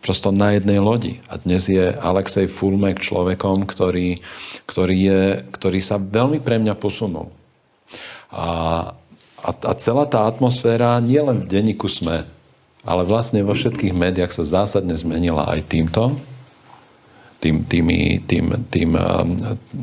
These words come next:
opustením vlastne nejakej takej zodpovednosti a hrdosti na to povolanie, s, s tým, z toho obrovského pretlaku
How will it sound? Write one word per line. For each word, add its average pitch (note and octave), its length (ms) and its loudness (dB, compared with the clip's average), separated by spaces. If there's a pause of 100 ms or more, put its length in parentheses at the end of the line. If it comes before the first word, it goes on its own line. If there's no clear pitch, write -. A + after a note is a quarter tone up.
(120)
opustením E2+ 800 -2
vlastne E2+ 400 -2
nejakej E2+ 400 -2
takej - 320 -2
zodpovednosti F#2+ 880 -2
a E2 160 0
hrdosti G#2 560 0
na E2+ 80 0
to - 160 -6
povolanie, E2+ 760 0 (840)
s, - 460 -8
s - 260 -8
tým, G2+ 240 -2
z - 140 -8
toho G#2 180 0
obrovského A2+ 560 2
pretlaku G#2+ 640 -2